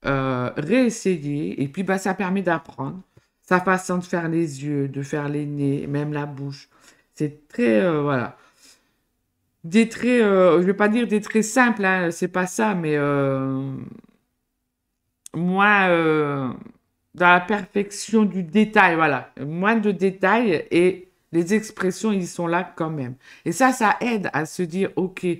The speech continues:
arrête de chercher la perfection dans tous les petits détails. Regarde, lui, avec des traits simples, comme il faut, au bon endroit, il te donne l'expression qu'il a voulu dire. » Donc, ça aide aussi de, de se... De, de copier,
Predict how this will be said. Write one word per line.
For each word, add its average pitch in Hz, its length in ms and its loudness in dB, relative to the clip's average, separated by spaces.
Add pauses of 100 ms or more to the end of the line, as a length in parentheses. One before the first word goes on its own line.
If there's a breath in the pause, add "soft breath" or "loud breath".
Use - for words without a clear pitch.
(300 loud breath)
arrête 180 320 -2
de 185 80 -2
chercher 170 340 -6
la 151 140 -4
perfection 160 720 -8 (300 soft breath)
dans 151 100 2
tous 147 160 -6
les 185 120 0
petits 175 340 -10
détails. 156 500 -2
Regarde, 143 600 -4
lui, 160 440 -10 (280 soft breath)
avec 160 340 0
des 160 140 -4
traits 151 420 -4
simples, 165 540 -4
comme 160 200 -6
il 160 80 -8
faut, 160 240 -4
au 131 160 -4
bon 165 240 -4
endroit, 156 500 -8 (300 loud breath)
il 156 120 -10
te 175 120 -2
donne 185 380 0
l'expression 170 560 -8
qu'il 170 140 -6
a 151 40 -2
voulu 147 260 -8
dire. » 131 280 -8 (580 loud breath)
Donc, 190 240 2 (100)
ça 220 320 2
aide 247 140 2
aussi 233 400 -2
de, 185 180 -2
de 170 220 -2
se... 175 460 0
De, 151 580 -6 (1400 soft breath)
de 160 180 0
copier, 247 720 0